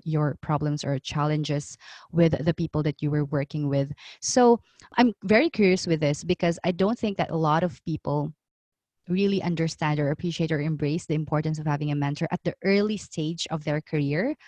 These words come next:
Like, a lot of them realize its importance maybe in the mid or late part of their career.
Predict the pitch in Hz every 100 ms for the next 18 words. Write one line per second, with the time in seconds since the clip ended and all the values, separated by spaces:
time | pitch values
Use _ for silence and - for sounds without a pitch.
0 | - - 180 170 170 202 190 185 175 170
1 | 160 151 151 - _ 165 - 160 - 147
2 | 156 151 - 160 151 151 147 143 143 156
3 | 175 - 156 139 - 165 165 165 - -
4 | 151 147 151 147 - 151 143 143